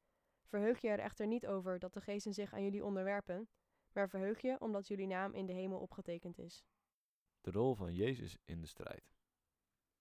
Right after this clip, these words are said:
Speaker 2: Jezus zond hier tweeënzeventig leerlingen uit om het koninkrijk te verkondigen. Wanneer de discipelen enthousiast terugkomen van hun reizen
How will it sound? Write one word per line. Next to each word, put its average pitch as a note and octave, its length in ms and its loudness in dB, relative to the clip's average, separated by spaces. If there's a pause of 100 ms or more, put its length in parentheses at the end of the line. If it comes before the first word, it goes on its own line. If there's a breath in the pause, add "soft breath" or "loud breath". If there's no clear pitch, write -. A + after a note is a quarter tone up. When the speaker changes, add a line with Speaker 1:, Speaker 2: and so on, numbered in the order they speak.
(260)
Speaker 2:
Jezus D3+ 420 -4
zond G#2+ 220 -6
hier F#2+ 220 -4
tweeënzeventig C#3 720 -2
leerlingen F2+ 440 -4
uit D#2 300 -6
om E2+ 100 -10
het E2+ 120 -12
koninkrijk F2+ 460 -4
te G2 100 -8
verkondigen. G2 540 -4 (720 soft breath)
Wanneer G2 260 -2
de G#2+ 100 -2
discipelen G#2 500 -4
enthousiast F2+ 560 -6
terugkomen F2+ 500 -2
van F#2 140 -4
hun F#2 120 -2
reizen G#2 440 0